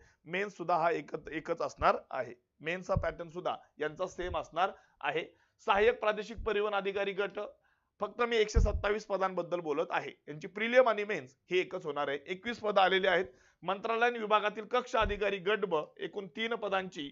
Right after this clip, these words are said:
अ, तीन पदं आलेली आहेत. या सगळ्यांची प्रिलिम्स एक असणार आहे. सहाय्यक गट विकास अधिकारी ग-, गट ब, एकूण पंधरा पदं आलेली आहेत. त्यानंतर उपाधीक्षक राज्य उत्पादन शुल्क, एक्साइज गट ब,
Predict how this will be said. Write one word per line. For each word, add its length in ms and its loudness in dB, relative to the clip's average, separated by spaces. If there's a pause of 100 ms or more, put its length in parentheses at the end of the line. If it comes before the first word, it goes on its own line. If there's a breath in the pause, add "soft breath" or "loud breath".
(100)
अ, 100 -4 (120)
तीन 160 -2
पदं 240 0
आलेली 280 0
आहेत. 220 0 (520)
या 120 2
सगळ्यांची 460 2
प्रिलिम्स 580 2
एक 180 2
असणार 320 0
आहे. 200 0 (480)
सहाय्यक 460 4
गट 240 2 (300)
विकास 280 -2
अधिकारी 400 -2
ग-, 440 0
गट 180 0
ब, 120 0 (200)
एकूण 260 -8
पंधरा 340 -2
पदं 240 -2
आलेली 260 2
आहेत. 200 2 (460)
त्यानंतर 380 0
उपाधीक्षक 640 4
राज्य 280 4
उत्पादन 420 2
शुल्क, 320 -2 (120)
एक्साइज 420 0 (340)
गट 180 4
ब, 120 2